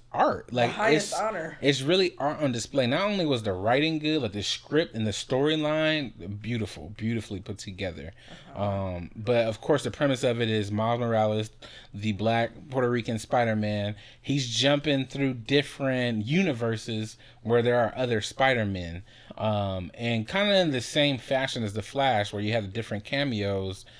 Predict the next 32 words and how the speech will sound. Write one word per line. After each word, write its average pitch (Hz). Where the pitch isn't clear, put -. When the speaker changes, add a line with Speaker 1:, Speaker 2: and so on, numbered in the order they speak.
Speaker 1:
um, 104
where 110
they're 117
peeking 143
into 123
the 113
different 113
universes, 127
you 117
had 123
different 117
cameos 120
of 98
the 101
different 110
Spider-Mans. 101
Speaker 2:
Mm-hmm. -
Speaker 1:
So 135
they 135
showed, 139
like, 127
a 147
scene 139
from 131
the 117
actual 123
first 120
live-action 120
Spider-Man 110
with 101
Tobey 120
Maguire 104